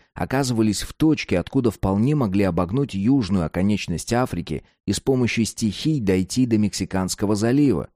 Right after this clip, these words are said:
Хотя до Храма Солнца был не один час езды из Приморья, и он не совсем оправдал мои ожидания, я не пожалел о времени, затраченном на эту экскурсию.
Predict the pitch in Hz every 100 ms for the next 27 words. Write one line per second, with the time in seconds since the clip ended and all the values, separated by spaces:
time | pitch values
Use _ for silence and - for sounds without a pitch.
0 | _ - 120 214 202 131 147 156 110 -
1 | 196 165 104 87 101 107 139 160 214 -
2 | 101 - 101 98 92 101 90 - 101 107
3 | 98 78 58 - _ - 107 110 107 98
4 | 104 - 113 98 110 110 120 101 87 90
5 | 92 90 123 147 165 143 110 71 98 156
6 | 151 143 147 - 110 120 139 131 95 90
7 | 143 135 110 92 92 90 101 92 90 85
8 | 87 85 82 80 80 - 92 80 - -